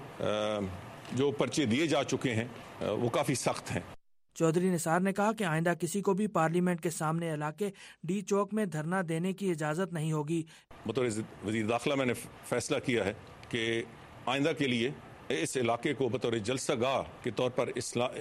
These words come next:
Speaker 1: اس-، استعمال کرنے کے لیے فوری پابندی عائد کر دی جائے اور آئندہ کسی سیاسی یا مذہبی یا کسی اور گروہ کو ڈی چوک میں نہ جلسہ کرنے کی اجازت ہوگی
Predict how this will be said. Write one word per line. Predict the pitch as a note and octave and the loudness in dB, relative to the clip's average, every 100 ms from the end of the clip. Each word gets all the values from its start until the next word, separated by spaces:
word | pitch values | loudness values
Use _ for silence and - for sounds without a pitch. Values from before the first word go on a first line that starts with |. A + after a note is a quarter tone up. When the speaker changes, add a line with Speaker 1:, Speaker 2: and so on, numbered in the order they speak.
| - G2+ | -6 -6
Speaker 1:
اس-، | A#2+ - - A2 G2+ G#2 F#2+ | -6 -6 -2 0 -2 -2 -4
استعمال | G#2+ - A#2+ A#2 B2 | -4 -2 0 0 0
کرنے | B2 B2 | 0 0
کے | B2 A#2 | 0 0
لیے | G#2 G2+ G2+ - - - | 0 0 -6 -18 -18 -2
فوری | D3+ C#3+ C3+ | 0 2 2
پابندی | C#3 A#2+ G#2+ G#2 A2 G#2+ - - | 0 2 2 4 2 0 -4 0
عائد | G#2 F#2+ | 2 2
کر | G#2 | 2
دی | F#2 F2 | 2 2
جائے | F#2 G#2+ - - | 2 0 -4 0
اور | B2+ C#3 - | 2 2 2
آئندہ | C3+ D3+ E3 | 2 2 2
کسی | - E3+ F#3+ | 0 0 0
سیاسی | E3 - D3+ D#3 - F#3 F3 B2 | -2 0 2 2 2 0 2 2
یا | A2+ C3+ | 4 4
مذہبی | C3+ C#3 B2 C3 C3+ C3+ - - | 4 2 2 0 0 -2 -12 -4
یا | F#3 - | -4 0
کسی | A#3 G3+ | 0 4
اور | D#3+ A#2+ | 4 4
گروہ | F#2+ F#2 - - - - | 4 2 0 -6 -10 0
کو | C#3+ | 2
ڈی | G#2+ F#2 F3 G3 | 2 2 2 2
چوک | - C3+ B2+ C3 | 4 4 4 2
میں | C3 B2 B2 | 4 4 2
نہ | G#2 | 0
جلسہ | A#2 F2 C#3+ - | 2 2 2 2
کرنے | E3 D#3 C#3+ C#3+ | 2 4 4 4
کی | C3 | 4
اجازت | A#2+ A#2 B2+ A#2 | 4 4 4 4
ہوگی | A2+ B2 | 2 0